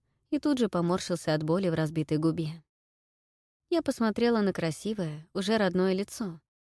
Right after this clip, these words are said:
и от переизбытка эмоций звонко поцеловала Нейта в губы. «Фу! Теперь ты умрешь!» запаниковали в один голос мои тюремные друзья,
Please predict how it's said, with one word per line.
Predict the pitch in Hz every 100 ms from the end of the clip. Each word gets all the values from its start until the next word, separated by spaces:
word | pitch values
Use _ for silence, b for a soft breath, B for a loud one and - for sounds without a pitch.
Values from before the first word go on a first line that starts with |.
| _
и | 302
от | 262
переизбытка | 233 214 190 185 220 - 175
эмоций | 160 208 - 165
звонко | 147 185 196
поцеловала | 156 160 156 151 156 165
Нейта | 156 151 147 151
в |
губы. | 156 160 151 160 175 _ _ _ _ _ _ _ _ _
«Фу! | 285 320 359 311 180 - _ _ _ _ -
Теперь | - 254 320 302
ты | 339
умрешь!» | 349 339 254 247 262 - - _ _ _ _ _
запаниковали | 262 233 202 202 185 185 180 202
в | 170
один | 165 165 165
голос | 156 208 180 -
мои | 170 156
тюремные | 170 165 165 160
друзья, | 165 185 214 180 165